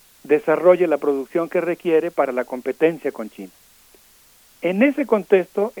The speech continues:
en ese contexto es que se han desarrollado una serie de visitas de la vicepresidenta de los Estados Unidos, Kamala Harris, a nuestro país,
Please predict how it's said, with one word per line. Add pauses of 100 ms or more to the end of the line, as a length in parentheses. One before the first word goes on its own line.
en
ese
contexto
es
que
se
han
desarrollado
una
serie
de
visitas (800)
de
la
vicepresidenta
de
los
Estados
Unidos,
Kamala
Harris,
a
nuestro
país,